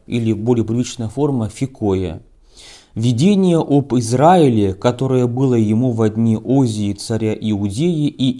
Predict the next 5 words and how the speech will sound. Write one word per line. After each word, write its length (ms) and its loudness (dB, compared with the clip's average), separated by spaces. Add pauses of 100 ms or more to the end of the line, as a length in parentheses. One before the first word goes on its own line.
Иеровоама, 880 2
сына 380 -4
Иоаса, 680 -2
царя 340 -4
Израилева, 800 -2